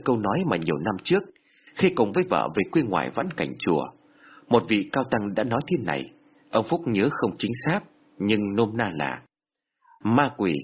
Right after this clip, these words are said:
có đáng sợ không?" Có, ma quỷ đáng sợ, nhưng ma quỷ chỉ tồn tại được khi con người nghĩ rằng nó đáng sợ. Vậy là chúng ta đang sợ chính chúng ta, hay nói cách khác là chúng ta khiến cho ma quỷ trở nên đáng sợ. Và rồi dân làng này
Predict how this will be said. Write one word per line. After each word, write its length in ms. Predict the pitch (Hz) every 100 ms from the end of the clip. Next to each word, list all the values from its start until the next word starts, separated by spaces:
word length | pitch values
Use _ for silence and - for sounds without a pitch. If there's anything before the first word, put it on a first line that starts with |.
| -
có 120 | 123
đáng 200 | 104 135
sợ 240 | 151 71 -
không?" 220 | - 131 123 _ _ _ _ _ _ -
Có, 180 | 92 95 92 -
ma 180 | 101 98
quỷ 140 | - 69
đáng 200 | 78 147 -
sợ, 160 | 78 - - _ _ _ _
nhưng 220 | 123 147
ma 80 | 160 156
quỷ 200 | 113 90
chỉ 180 | - 110
tồn 220 | 101 82 73
tại 180 | 78 -
được 220 | 92 82 -
khi 120 | 135
con 180 | 147 120
người 200 | 90 76
nghĩ 180 | 82 143
rằng 300 | - 73 69
nó 100 | 107
đáng 200 | 117 123
sợ. 220 | 147 71 - - _ _ _ - -
Vậy 260 | 117 104 98
là 100 | 95 -
chúng 140 | 160
ta 100 | 147
đang 220 | 120 117
sợ 200 | 104 87 - -
chính 140 | - 143
chúng 240 | 147 165
ta, 180 | 123 120 - _ _ _ - _
hay 160 | - 104
nói 120 | 98
cách 100 | - 143
khác 260 | 160 190
là 200 | 101 87 82
chúng 120 | 143
ta 100 | 135
khiến 280 | 110 - 123
cho 100 | 147
ma 140 | 117 110 -
quỷ 200 | 87 67 -
trở 100 | 82
nên 240 | 95 95
đáng 160 | 82 143
sợ. 160 | - - - _ _ _ _ _ _ _ _ _ _ _
Và 120 | - 110
rồi 160 | 110
dân 160 | 98 156
làng 260 | 104 78 78
này 140 | 76